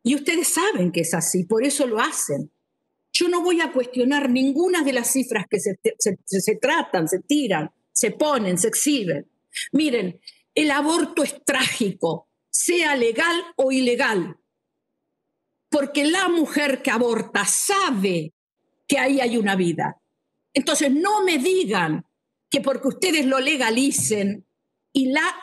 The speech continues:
acompañen, una vez que ella cierre la puerta de su casa, no se va a preguntar qué hizo y se lo va a preguntar para toda la vida.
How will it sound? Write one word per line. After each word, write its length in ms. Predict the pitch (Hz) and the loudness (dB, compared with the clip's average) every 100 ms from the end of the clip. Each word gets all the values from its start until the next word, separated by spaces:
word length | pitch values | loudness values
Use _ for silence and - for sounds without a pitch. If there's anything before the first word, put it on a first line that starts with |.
| - | -4
acompañen, 1400 | 240 - - 208 208 - - 415 226 208 190 190 185 185 _ _ _ _ _ _ _ _ | -4 -2 -2 -2 -2 -4 -2 0 0 0 0 0 0 -4 _ _ _ _ _ _ _ _
una 280 | 339 359 302 | 0 2 2
vez 180 | 330 339 | 0 -2
que 140 | 294 | -2
ella 180 | 302 233 | 0 0
cierre 420 | - 294 277 240 | 0 0 0 0
la 160 | 214 196 | 0 0
puerta 360 | 277 285 214 | -2 0 -2
de 120 | 214 254 | 0 0
su 260 | - 185 | -2 -2
casa, 640 | - 214 196 - 185 175 _ _ _ _ _ - | -2 -2 -2 -2 -2 -4 _ _ _ _ _ -2
no 160 | 311 | 0
se 200 | 302 285 | 0 0
va 120 | 254 | 0
a 100 | 269 - | -2 -2
preguntar 680 | 233 214 202 - 240 226 - | -2 -2 -4 0 0 -2 -2
qué 160 | 269 | 0
hizo 680 | 254 240 208 - - 190 202 _ _ _ - | 2 2 0 0 0 -2 -4 _ _ _ -4
y 80 | |
se 120 | 262 240 | 0 0
lo 120 | 240 | 2
va 100 | 269 | 0
a 80 | 262 | 0
preguntar 560 | 247 208 190 233 233 | -2 -2 -2 -2 0
para 240 | 214 190 175 | -2 0 0
toda 360 | - 226 170 | 0 0 0
la 140 | 160 151 | -2 -4
vida. 360 | 160 156 143 | -4 -6 -8